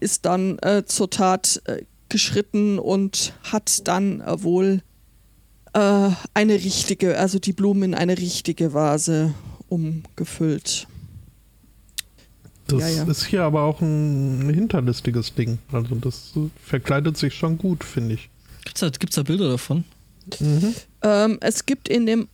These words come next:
Speaker 1: Artikel oder als Vorschaubild,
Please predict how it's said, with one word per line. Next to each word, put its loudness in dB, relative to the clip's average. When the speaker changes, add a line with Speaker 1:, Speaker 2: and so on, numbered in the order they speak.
Speaker 1:
Artikel 0
oder 0
als -2
Vorschaubild, 0